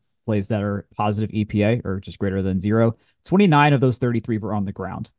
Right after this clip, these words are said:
versus in the air. Uh, so that was just at all. Most of our chunk plays were that way. As I said before, King only threw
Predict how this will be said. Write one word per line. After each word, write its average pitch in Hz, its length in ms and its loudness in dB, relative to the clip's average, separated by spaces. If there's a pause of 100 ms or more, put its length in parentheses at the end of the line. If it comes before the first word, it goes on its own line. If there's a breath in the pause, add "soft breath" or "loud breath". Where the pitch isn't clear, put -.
(160)
versus 98 260 -4
in 90 100 -2
the 87 160 0
air. 117 220 4 (480)
Uh, 87 260 -2
so 101 180 -4
that 90 160 0
was - 240 -6 (360)
just - 320 -8
at 113 120 2
all. 113 240 6
Most 120 300 2
of 113 100 -6
our 107 100 -4
chunk 113 260 -4
plays 113 280 2
were 117 80 -2
that 110 200 -2
way. 107 260 -2
As 98 160 -8
I 95 40 -4
said 98 180 -8
before, 101 280 -4
King 98 240 -4
only 98 160 -2
threw 95 240 -8